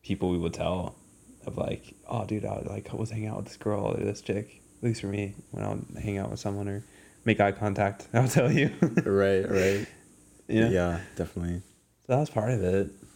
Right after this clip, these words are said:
Speaker 2: Yeah. Did you have any favorite moments throughout the year?
Speaker 1: You guys have heard this before, but D and D, man.
Speaker 2: D and D.
Speaker 1: Dude, those are some good times together. We were, I think the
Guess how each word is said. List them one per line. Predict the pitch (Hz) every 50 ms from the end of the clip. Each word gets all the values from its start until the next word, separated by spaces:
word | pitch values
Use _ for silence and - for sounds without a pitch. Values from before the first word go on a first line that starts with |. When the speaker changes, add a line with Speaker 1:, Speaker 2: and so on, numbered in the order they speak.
| - - - - - - -
Speaker 2:
Yeah. | - 92 87 87 85 95 - _ _ _ _ _ _ _ _ _ -
Did | - 98
you | 131 151
have | 143 139 123
any | 139 135 131 131 123 110 98 98 _ _ -
favorite | - - - 113 98 98 92 107 98
moments | 87 87 90 90 90 95 90 - -
throughout | - 98 95 92 -
the | 92
year? | 90 87 87 85 87 90 90 95 - _ _ _ _ _ _ _ _ _ _ _ _ _ _ _ _ _ _ _ _ -
Speaker 1:
You | 117
guys | 107 104 95
have | 95 90
heard | - 98 92 90
this | 92 90
before, | - 98 90 - - 98 95 90 90 90 87 - - - - - - - - _ - _ _ _ _ _ _ -
but | - 95 98
D | 107 101 107
and | 104 98
D, | 95 92 90 90
man. | 90 87 85 87 87 87 82 - - _ _ _ _ _ _ - - - - _ _ _ _ _ _ _
Speaker 2:
D | - - 92
and | 98 98
D. | 90 90 87 85 87 90 92 _ _ _ - _ _ _ _ - - - - - - -
Speaker 1:
Dude, | - 95 92 92 92 90 - - - - - - - - - - - -
those | 104 107 101
are | 104 101
some | - 104 98
good | 92 92 90 85
times | - 95 90 90 90 -
together. | 92 90 87 87 87 87 90 - - - - -
We | - 120 120 127
were, | 131 139 - -
I | - 117
think | 123 117 156 160 151 - - - 123
the | 120 131 120 113 110 110 107 101 95 90 95 104